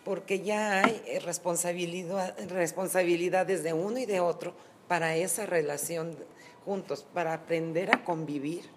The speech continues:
que no es nada sencillo convivir con otra persona. Y más cuando ya tienes muchos años, cuando son segundas parejas, que ya tienes una convivencia de muchos años tú sola y vuelves a unirte a alguien, dices,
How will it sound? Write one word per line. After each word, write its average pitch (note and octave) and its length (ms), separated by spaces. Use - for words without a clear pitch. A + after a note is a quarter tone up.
que D#3+ 120
no D3+ 100
es D3+ 100
nada E3+ 260
sencillo E3+ 500
convivir D#3 420
con D3+ 180
otra D3 260
persona. D#3+ 540
Y F#3 120
más F3+ 300
cuando G#3 240
ya F3+ 180
tienes E3+ 380
muchos G#3 480
años, F3 300
cuando F3+ 260
son G3+ 340
segundas F#3+ 520
parejas, D#3+ 680
que F3+ 120
ya F#3+ 200
tienes F#3+ 380
una G#3 240
convivencia E3+ 720
de E3+ 160
muchos G3 420
años F#3+ 320
tú F#3+ 120
sola D#3 420
y F#3+ 120
vuelves F#3 420
a E3+ 100
unirte D#3+ 480
a D3+ 100
alguien, D#3 360
dices, - 400